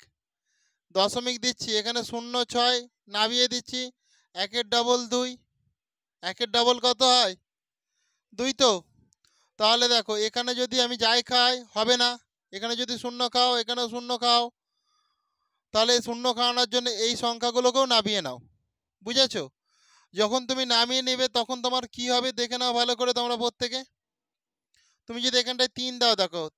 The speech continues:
এখানেও তোমাকে তিন দিতে হবে, তিন তিরিকে নয়, তিন শূন্যই শূন্য, তিন দুগুণে ছয়, তাহলে কত হয়ে যাচ্ছে? মিলে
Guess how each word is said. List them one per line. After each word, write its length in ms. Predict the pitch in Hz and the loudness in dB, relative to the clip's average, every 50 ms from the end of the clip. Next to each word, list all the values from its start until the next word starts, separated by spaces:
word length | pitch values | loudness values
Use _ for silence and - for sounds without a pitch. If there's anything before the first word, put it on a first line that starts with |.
| _ - 185 | _ -14 -10
এখানেও 280 | 190 226 240 247 254 254 220 | -8 -4 -2 0 0 0 0
তোমাকে 220 | 254 254 254 247 254 220 | 0 -2 -2 -2 -4 -4
তিন 120 | 262 262 254 247 | -4 -6 -4 -4
দিতে 160 | 254 240 - 247 247 | -6 -4 0 2 2
হবে, 160 | 247 247 247 247 - _ - | 2 2 0 -2 -4 _ -10
তিন 160 | 233 247 254 254 247 233 - - | -8 -8 -8 -8 -12 -16 -12 -8
তিরিকে 420 | 240 240 240 247 208 - 269 277 285 302 339 _ _ _ _ _ _ - | -8 -6 -6 -6 -4 0 2 2 2 0 -2 _ _ _ _ _ _ -6
নয়, 340 | 208 226 240 233 220 170 143 - _ _ _ _ _ - | 0 2 4 4 4 2 0 -4 _ _ _ _ _ -8
তিন 140 | 214 226 240 240 226 - | -8 -8 -8 -10 -8 -6
শূন্যই 440 | 247 247 247 247 254 269 277 294 302 - _ _ _ _ - | -6 -6 -4 -2 2 2 2 2 0 -4 _ _ _ _ -10
শূন্য, 240 | - 240 247 247 240 226 175 139 - _ _ _ _ _ _ | -8 -8 -6 -2 -2 -2 -2 -2 -4 _ _ _ _ _ _
তিন 160 | 220 226 240 240 240 233 | -8 -8 -8 -8 -8 -6
দুগুণে 360 | 240 240 226 240 254 254 277 285 302 - _ _ _ _ _ _ - | -6 -6 -4 -2 0 0 0 0 0 -4 _ _ _ _ _ _ -6
ছয়, 320 | - 233 233 214 175 147 135 _ _ _ _ _ _ _ _ _ _ _ | 0 2 4 4 4 2 -2 _ _ _ _ _ _ _ _ _ _ _
তাহলে 200 | - 220 233 240 233 240 | 0 0 2 2 2 2
কত 100 | 247 240 - 269 | 2 4 4 4
হয়ে 140 | 262 262 247 | 6 6 6
যাচ্ছে? 180 | 240 - - 247 240 | 4 2 -2 -6 -6
মিলে 180 | 262 269 277 | -2 0 2